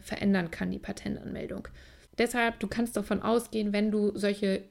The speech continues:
sprachlichen Merkwürdigkeiten in der Patentanmeldung siehst, dass das einen Sinn hat, was da steht und dass es eine, einen Grund gibt, warum der Anwalt das so formuliert hat.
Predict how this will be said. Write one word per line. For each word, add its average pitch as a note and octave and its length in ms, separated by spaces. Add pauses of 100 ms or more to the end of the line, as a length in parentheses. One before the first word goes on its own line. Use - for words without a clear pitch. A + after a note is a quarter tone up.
sprachlichen A3+ 760
Merkwürdigkeiten A3 960
in G#3 120
der G3 100
Patentanmeldung G#3 760
siehst, G3+ 440
dass G3 260
das G3 280 (160)
einen G3 400
Sinn A#3+ 360
hat, G#3 180
was G#3 180
da A#3 120
steht B3 480 (340)
und G3 140
dass F#3 160
es F#3+ 200
eine, F#3 460 (500)
einen G3 160
Grund C4 340
gibt, - 220
warum A3 360
der G#3 140
Anwalt F#3 280
das G3 120
so G3+ 80
formuliert F#3+ 600
hat. C#4+ 200